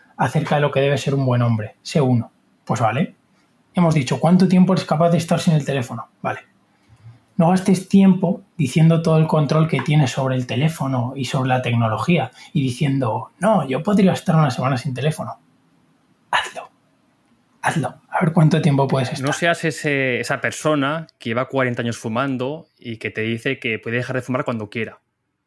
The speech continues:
Speaker 2: No seas esa persona. Como dice Sergio, actúa y hazlo. Y no solo en el tema de, que estamos tocando hoy, del tiempo que le dedicamos a las redes sociales, sino en todo.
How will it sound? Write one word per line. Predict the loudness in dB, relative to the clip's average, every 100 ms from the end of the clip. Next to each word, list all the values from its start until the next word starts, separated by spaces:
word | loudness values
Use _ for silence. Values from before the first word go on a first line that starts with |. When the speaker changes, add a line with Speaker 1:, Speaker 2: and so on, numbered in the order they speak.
| _ -14
Speaker 2:
No | -10
seas | -8
esa | -8
persona. | -8 -8 -10 -12 -14
Como | -10 -8
dice | -6
Sergio, | -6 -8 -4 -4 -4 _ _ _
actúa | -12 -12 -6 -2 -2 -2
y | -6
hazlo. | -6 -8 -12 -12
Y | -4
no | -2 0
solo | 0 0 2 0
en | -2 -4 -4
el | -6
tema | -6 -4 -2 -4
de, | -8 -12 -14 -14 -18 -20 _ _ _ -16
que |
estamos | -8 -6
tocando | -6 -6 -6 -4
hoy, | -4 -4 -6 _ -20 _ _
del | -10 -8
tiempo | -6 -6 -4
que |
le | -4
dedicamos | -4 -6 -6
a | -6
las | -4
redes | -4
sociales, | -8 -8 -6 -8 -10 _ _ _
sino | -14 -6 -4 -4 -6
en | -8
todo. | -6 -4 -4 -8